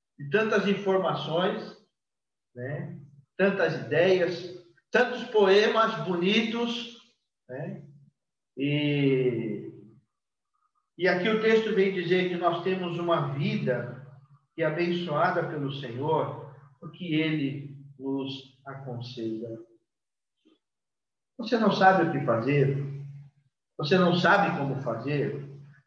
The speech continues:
Fale com Deus. Deixe a palavra de Deus falar com você.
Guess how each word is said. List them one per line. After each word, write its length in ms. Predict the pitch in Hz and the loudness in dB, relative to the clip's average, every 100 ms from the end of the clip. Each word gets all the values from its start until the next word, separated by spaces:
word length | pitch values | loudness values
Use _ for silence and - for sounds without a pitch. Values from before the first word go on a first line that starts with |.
| _ - | _ -6
Fale 240 | 262 262 - | -2 0 0
com 200 | 254 220 | -2 2
Deus. 520 | 175 175 220 - - - - - - _ _ _ _ _ - - | 4 4 4 0 -4 -10 -16 -20 -20 _ _ _ _ _ -20 -2
Deixe 260 | 262 285 277 | 2 4 4
a 120 | - | 4
palavra 400 | 226 226 233 226 | 4 6 4 2
de 160 | 208 202 | -2 0
Deus 240 | 208 208 | 2 2
falar 400 | 214 196 196 196 | 0 2 2 0
com 120 | 202 | -2
você. 640 | 196 196 - 143 170 - | -2 -2 -2 -2 -2 -4